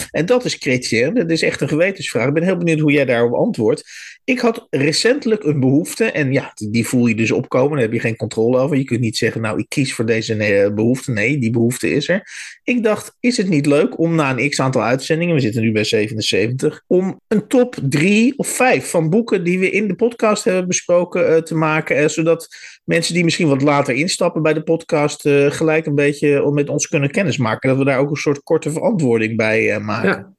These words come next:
Speaker 2: Ja, dat zou wel leuk zijn, denk ik. Want ik kreeg ook een tip van iemand dat, eh, eh,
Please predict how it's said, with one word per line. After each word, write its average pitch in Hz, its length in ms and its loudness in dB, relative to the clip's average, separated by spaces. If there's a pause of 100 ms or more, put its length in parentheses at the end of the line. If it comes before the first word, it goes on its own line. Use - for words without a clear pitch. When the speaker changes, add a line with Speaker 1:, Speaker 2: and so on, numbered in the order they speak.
(160)
Speaker 2:
Ja, 160 140 0
dat 156 180 0
zou 156 300 2
wel 147 220 2
leuk 185 200 4
zijn, 120 140 0
denk 110 160 2
ik. 139 100 -2
Want 147 140 0
ik 151 100 0
kreeg 156 260 0
ook 202 160 2
een 151 120 -2
tip 180 180 0
van 156 160 0
iemand 156 500 0
dat, 135 280 -2
eh, 123 420 2
eh, 120 60 2